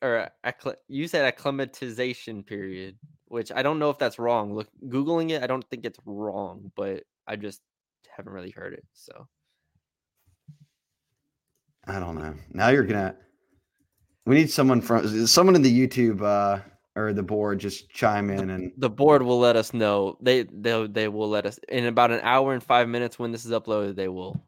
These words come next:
Speaker 1: let us know.
Speaker 2: Oh, here we go. You ready? From the N C double A's official website. Uh, during the third and fourth days of the acclimatiz-,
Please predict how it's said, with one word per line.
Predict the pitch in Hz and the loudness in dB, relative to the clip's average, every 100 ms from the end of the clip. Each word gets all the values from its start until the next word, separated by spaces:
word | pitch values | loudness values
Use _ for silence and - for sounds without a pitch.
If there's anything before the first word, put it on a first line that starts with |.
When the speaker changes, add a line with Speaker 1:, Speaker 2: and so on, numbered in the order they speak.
| _ | _
Speaker 1:
let | 85 - | -16 -14
us | - - | -16 0
know. | 131 | 6
Speaker 2:
Oh, | 143 | 6
here | 139 147 | 8 6
we | 147 | 6
go. | 123 131 | 6 6
You | 120 117 | 6 4
ready? | 117 117 127 127 - _ - _ - _ | 4 4 4 0 -18 _ -20 _ -20 _
From | - 127 135 | 0 4 6
the | 131 | 6
N | 131 | 4
C | 131 | 2
double | 117 117 113 | 2 2 4
A's | 113 101 | 0 -2
official | 101 107 - | -6 -6 -4
website. | 95 95 - 98 98 - _ _ _ _ _ _ _ _ _ _ _ _ | -4 -4 -4 -4 -4 -8 _ _ _ _ _ _ _ _ _ _ _ _
Uh, | 120 123 | 8 8
during | 117 139 139 | 8 4 6
the | 123 | 4
third | 113 - 143 170 | 2 2 4 4
and | 170 | 2
fourth | 135 143 151 147 - | -6 -2 0 0 2
days | 117 110 104 | 2 2 0
of | 101 | -4
the | 92 - | -4 -2
acclimatiz-, | 104 110 123 120 117 95 | -2 -2 0 2 2 -2